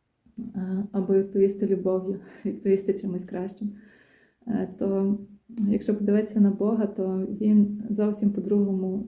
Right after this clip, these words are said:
поводиться з нами. І скільки би ми не грішили, скільки би не переступали Його заповіді, то Його любов до нас залишається незмінною. Він так само творить цей світ красивим для нас, робить нас красивими,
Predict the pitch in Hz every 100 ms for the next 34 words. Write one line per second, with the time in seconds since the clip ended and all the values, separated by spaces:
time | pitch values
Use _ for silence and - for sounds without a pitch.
0 | - 185 196 202 196 - 196 190 190 196
1 | 196 208 202 196 190 - 233 240 214 208
2 | 208 214 196 208 - 190 202 196 196 202
3 | 226 214 233 233 220 214 - 202 202 226
4 | 208 196 180 190 214 226 202 214 226 -
5 | - _ _ _ 190 202 220 226 208 220
6 | 202 202 214 226 202 196 214 208 202 202
7 | 196 190 190 190 190 190 190 190 214 214
8 | 214 233 233 226 - 202 226 202 - 196
9 | - 208 208 - - 190 - 196 202 196
10 | 190 190 190 196 - 202 - 226 214 226
11 | - 202 202 208 202 196 196 196 196